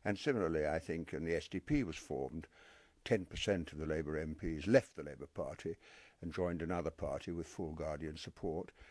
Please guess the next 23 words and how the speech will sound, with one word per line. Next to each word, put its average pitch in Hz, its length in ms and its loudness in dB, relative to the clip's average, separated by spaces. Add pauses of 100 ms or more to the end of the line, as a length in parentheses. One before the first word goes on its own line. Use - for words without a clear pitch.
(240)
And, 110 400 0
uh, 107 260 4
they 131 180 4
were 131 80 -4
never 131 200 0
blamed 127 420 4
for - 160 -10
the 90 380 -2
defeat 92 360 -6
in 90 80 -4
eighty-three. 87 420 0
"Oh, 143 120 2
no, 123 120 2
no, 104 140 0
no, 92 100 2
it 87 120 -2
was 92 80 -6
the 113 80 6
left - 240 6
that - 80 -20
was - 120 -18
responsible." - 480 -10
So, 113 220 6